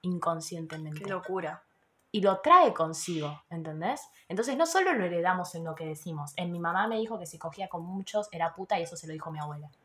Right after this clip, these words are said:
Speaker 1: Sino también en nuestro, en nuestra información celular. Entonces, es re importante hacerse consciente, decir, "No, yo tengo que sanar esto para poder realmente vivir plenamente".
Speaker 2: Ujú.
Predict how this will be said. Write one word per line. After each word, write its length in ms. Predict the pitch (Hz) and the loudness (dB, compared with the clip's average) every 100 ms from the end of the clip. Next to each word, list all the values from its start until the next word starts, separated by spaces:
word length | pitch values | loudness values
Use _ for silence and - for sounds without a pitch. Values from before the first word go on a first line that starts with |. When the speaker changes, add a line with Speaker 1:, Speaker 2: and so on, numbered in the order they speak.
| _ - | _ -20
Speaker 1:
Sino 220 | - 226 294 | -4 -2 0
también 280 | 285 269 | 0 0
en 100 | 311 | -2
nuestro, 320 | 202 - 165 156 - - 175 | -4 -6 -6 -6 -8 -12 -6
en 80 | 180 | -6
nuestra 580 | 180 180 165 160 156 - _ _ - | -6 -2 2 2 2 -8 _ _ -4
información 760 | 185 - 180 170 165 262 311 | -4 0 -2 0 -2 -2 -6
celular. 680 | 311 269 170 170 262 - - _ _ _ - | -6 -4 0 2 2 0 -12 _ _ _ -8
Entonces, 240 | 233 262 | -6 -4
es 100 | 220 | -4
re 80 | 277 | -4
importante 480 | 320 330 - 294 190 | 2 2 4 0 -2
hacerse 420 | - 196 196 226 | -4 -8 -6 -6
consciente, 520 | 180 180 214 190 185 | -4 -4 -4 -4 -6
decir, 180 | 175 196 | -6 -2
"No, 100 | 196 | -2
yo 180 | - 233 | -2 -2
tengo 120 | 269 | -4
que 80 | 262 | -4
sanar 340 | - 151 190 233 | -6 -6 -2 -4
esto 340 | 233 262 254 - - - | -2 -4 -4 -8 -20 -10
para 240 | 170 160 - | -4 -4 -2
poder 200 | 220 254 | -2 -2
realmente 440 | 254 208 233 240 | -2 -2 -4 -4
vivir 360 | 175 175 226 - | -4 -4 -8 -8
plenamente". 720 | 190 220 208 233 208 151 143 _ 202 | -8 -6 -6 -8 -10 -12 -18 _ -20
Speaker 2:
Ujú. 420 | 185 190 185 | -16 -14 -14